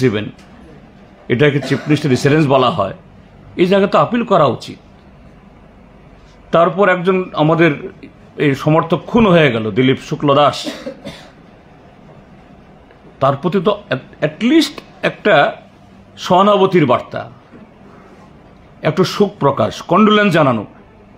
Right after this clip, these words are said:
কিছুই হলো না। এগুলি অন্তত গণতন্ত্রের পক্ষে যে সত্যিকারেরই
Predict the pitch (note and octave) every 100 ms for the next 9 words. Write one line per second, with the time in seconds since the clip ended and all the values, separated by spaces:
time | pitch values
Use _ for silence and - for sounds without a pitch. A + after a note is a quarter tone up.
0 | - - - - - - - - - -
1 | - - - - - G3+ G#3+ C3+ A2 G#2+
2 | G2 - - - - - - - - -
3 | - G3 G3+ E3+ - - B2+ D#3+ B2+ D#3+
4 | - C3 C3 C#3 C#3 C3+ B2 - G#2 -
5 | C3+ E3+ - - - - - - - -
6 | - - - - - - - - - -
7 | - B2+ B2 - - E3+ - F#3+ F3+ F3
8 | E3+ C#3+